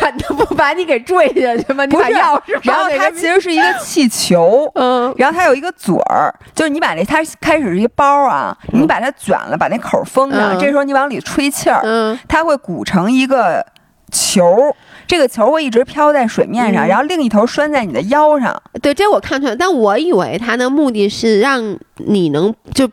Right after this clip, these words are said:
Speaker 1: 嗯，别人能看到你。
Speaker 2: 给你导航是吗？
Speaker 1: 不是，就比如说你，别人能看到你。
Speaker 2: 哦，这也是。
Speaker 1: 嗯。
Speaker 2: 但是最管用的是说，你游累了，
Speaker 1: 嗯。
Speaker 2: 你把那漂拽过来抱着它，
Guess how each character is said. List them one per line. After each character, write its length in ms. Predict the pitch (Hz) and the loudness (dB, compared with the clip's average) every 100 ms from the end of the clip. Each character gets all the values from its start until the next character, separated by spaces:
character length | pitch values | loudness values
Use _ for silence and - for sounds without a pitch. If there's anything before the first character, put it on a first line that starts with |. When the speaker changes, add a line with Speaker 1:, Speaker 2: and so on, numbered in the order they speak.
| - | -2
Speaker 1:
嗯， 180 | 202 - | -4 -2
别 140 | 220 | -2
人 100 | 233 | 0
能 80 | - | 2
看 100 | 269 | 2
到 0 | |
你。 0 | |
Speaker 2:
给 140 | 523 214 | 0 0
你 40 | |
导 140 | 226 | 0
航 320 | 180 160 185 220 | -2 -4 -2 -2
是 60 | |
吗？ 140 | 214 170 | 0 0
Speaker 1:
不 60 | |
是， 120 | 202 | -2
就 200 | 247 254 247 - - | -2 -2 -4 -12 -8
比 120 | - | 0
如 120 | 214 240 | 2 4
说 220 | 349 349 | 2 0
你， 280 | 277 180 - - | -2 -8 -10 -8
别 180 | - 214 | -2 0
人 100 | 311 | 2
能 120 | 294 | 0
看 260 | 311 - 320 | -2 -2 0
到 140 | 233 | -2
你。 120 | 175 - - | -4 -6 -2
Speaker 2:
哦， 160 | 269 - _ | -2 -2 _
这 120 | 427 | 0
也 160 | 339 - | 0 -2
是。 220 | - 196 | -2 -2
Speaker 1:
嗯。 240 | - 220 220 | 2 2 2
Speaker 2:
但 180 | 214 381 | 2 0
是 100 | 359 | -4
最 240 | - 427 | 0 -2
管 260 | 277 156 98 | 0 -2 0
用 240 | 202 285 | -2 0
的 140 | 208 156 | 0 0
是 180 | - 202 | 0 -2
说， 420 | - 262 269 269 - - - | 0 2 2 0 -6 -20 -2
你 300 | 226 196 143 | 2 2 2
游 260 | 175 165 262 | 2 2 2
累 360 | 320 359 277 | 2 4 4
了， 140 | 170 98 | 2 0
Speaker 1:
嗯。 80 | 196 | 0
Speaker 2:
你 40 | |
把 160 | - - | 0 -2
那 120 | 269 | -2
漂 380 | - - 277 294 294 | -2 0 2 2 0
拽 300 | - 330 240 | -2 0 0
过 80 | 190 | 0
来 140 | 92 170 - | -2 -2 0
抱 300 | 339 269 170 | 2 2 0
着 140 | - | -2
它， 260 | 170 170 | -4 -4